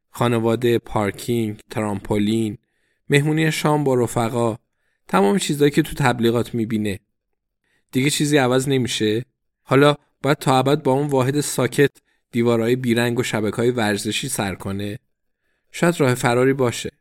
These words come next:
ولی کریس نمی‌تونه سری پیداش کنه. مدام در جا می‌زنه. چاق می‌شه و کمتر می‌خنده. انرژیش ته کشیده. خوشبختانه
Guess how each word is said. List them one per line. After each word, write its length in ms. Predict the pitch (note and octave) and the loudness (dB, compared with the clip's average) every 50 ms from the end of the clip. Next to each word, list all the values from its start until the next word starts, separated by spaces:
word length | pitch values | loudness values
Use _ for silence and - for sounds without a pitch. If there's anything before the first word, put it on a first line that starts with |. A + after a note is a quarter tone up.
| _ _ _ _ _ _ _ _ _ _ _ _ - | _ _ _ _ _ _ _ _ _ _ _ _ 2
ولی 140 | D3 E3+ F#3 | 2 4 4
کریس 300 | - D#3+ E3+ E3+ - F3+ | 4 2 2 2 2 0
نمی‌تونه 380 | F3+ E3 D3 A#2 - A2 G#2+ | 0 0 0 -2 -4 -4 -6
سری 280 | G2+ - - G2+ F#2+ G2 | -4 -4 -2 -2 -2 0
پیداش 440 | - - G#2 G2 F#2+ F#2 - - - | 0 0 -2 -2 -2 -6 -8 -10 -12
کنه. 200 | - F2+ - - _ _ _ _ _ _ _ _ _ _ _ _ | -14 -14 -14 -16 _ _ _ _ _ _ _ _ _ _ _ _
مدام 360 | - C3 C#3+ D3+ E3 E3 D#3+ D#3 | -2 0 2 2 4 2 2 2
در 220 | D#3 C3+ B2+ B2 | 0 0 0 0
جا 180 | A#2+ C3 B2+ A#2+ | 0 -2 -2 -2
می‌زنه. 460 | A2 F2+ E2+ - E2+ D#2 E2 - - _ _ _ _ _ _ _ _ _ | -2 -4 -6 -10 -12 -12 -14 -14 -16 _ _ _ _ _ _ _ _ _
چاق 280 | - - D#3+ D#3+ D#3+ D#3+ | -2 2 2 2 2 0
می‌شه 240 | D3 C3+ - - | -2 -2 2 2
و 80 | D3 C#3+ | 2 2
کمتر 500 | C#3+ - B2 A2+ G#2+ G2 - A#2 A2+ A#2 | 2 -2 -6 -6 -6 -6 -6 -4 -4 -4
می‌خنده. 580 | G#2+ F2+ - - - D#2 E2 E2+ D#2+ - - - _ _ _ _ _ _ _ _ _ _ - | -6 -8 -10 -10 -12 -12 -14 -14 -14 -14 -16 -16 _ _ _ _ _ _ _ _ _ _ -6
انرژیش 480 | A2+ A2 A2+ A2 G#2+ - - B2 - | -4 -2 0 0 -2 -2 -4 -4 -6
ته 220 | - - B2+ A#2+ A2 | -6 -4 -4 -4 -4
کشیده. 520 | - - - F#2 - - - - - - - _ _ _ _ _ _ _ _ _ _ _ _ | -4 -6 -10 -12 -12 -12 -14 -16 -16 -18 -18 _ _ _ _ _ _ _ _ _ _ _ _
خوشبختانه 800 | - - G3 F3+ - - E3+ D3+ - - E3 D3+ D3 D3+ D3+ D3+ | -2 2 2 2 2 2 0 -2 -2 -2 -4 -4 -2 -2 -4 -4